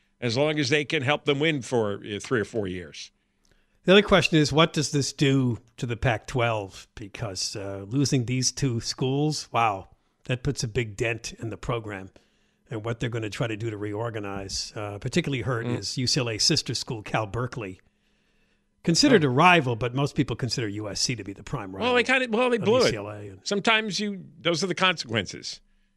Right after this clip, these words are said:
Speaker 1: They, they blew, uh, their T V network, and
Speaker 2: They did. They
Speaker 1: they
Speaker 2: made some really bad moves, the, uh, Pac-twelve, uh, commissioner and the whole organization
Speaker 1: So
Speaker 2: there.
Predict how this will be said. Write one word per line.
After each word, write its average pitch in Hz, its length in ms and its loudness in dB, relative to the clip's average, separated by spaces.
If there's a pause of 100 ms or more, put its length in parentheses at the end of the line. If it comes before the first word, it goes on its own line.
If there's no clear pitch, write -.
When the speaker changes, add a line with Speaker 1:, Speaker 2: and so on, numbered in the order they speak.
(160)
Speaker 1:
They, 131 160 4
they 123 160 0
blew, 160 580 2
uh, 135 220 2
their 131 180 2
T 160 200 2
V 151 180 2
network, 131 600 0 (540)
and 135 240 2
Speaker 2:
They 180 100 8
did. 147 300 6
They 151 80 4
Speaker 1:
they 156 80 8
Speaker 2:
made 175 140 6
some 151 160 4
really 165 200 6
bad 135 360 2
moves, 113 320 -4
the, 107 280 -6
uh, 101 160 -8 (420)
Pac-twelve, 120 640 0
uh, 104 320 -6
commissioner 123 540 -2
and 104 180 -8
the 98 80 -8
whole 107 340 -4 (320)
organization 120 680 0
Speaker 1:
So - 20 -10
Speaker 2:
there. 98 260 -12